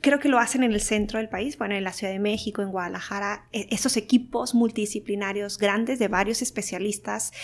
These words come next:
eh, para pacientes quirúrgicos. Aquí, bueno, estoy yo, el cirujano y el neurólogo, ¿no? Y nos, nos mandan pacientes difíciles,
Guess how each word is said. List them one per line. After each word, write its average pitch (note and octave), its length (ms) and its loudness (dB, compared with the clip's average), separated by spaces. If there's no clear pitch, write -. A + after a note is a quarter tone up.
eh, G3 240 2
para G#3 180 2
pacientes G#3+ 440 0
quirúrgicos. B3+ 800 0
Aquí, C4+ 680 4
bueno, A3 140 8
estoy B3 220 6
yo, D#4 300 6
el B3+ 100 8
cirujano A#3 400 6
y F4 60 4
el B3+ 80 8
neurólogo, G3 640 8
¿no? F#3+ 260 -2
Y A3+ 680 4
nos, B3 340 12
nos A#3+ 360 8
mandan B3 340 6
pacientes B3+ 600 4
difíciles, G#3+ 720 2